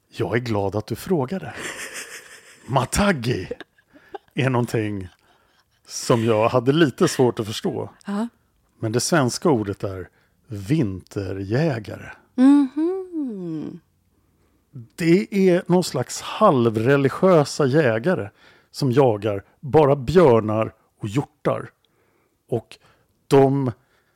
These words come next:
Speaker 1: tycker om den gamla björntron som fanns bland Ainu-folket.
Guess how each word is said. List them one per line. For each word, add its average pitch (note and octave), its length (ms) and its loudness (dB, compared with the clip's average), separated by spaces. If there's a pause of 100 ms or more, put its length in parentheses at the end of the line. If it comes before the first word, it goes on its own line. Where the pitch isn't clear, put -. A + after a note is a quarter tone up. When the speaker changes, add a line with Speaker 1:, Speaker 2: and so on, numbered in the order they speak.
(1300)
Speaker 1:
tycker D#3+ 380 2
om B2 240 2
den A2 320 -2
gamla C3+ 560 0
björntron A#2+ 1400 0
som B2+ 180 -4
fanns A#2 400 -4
bland A#2 240 -6
Ainu-folket. C3+ 880 -4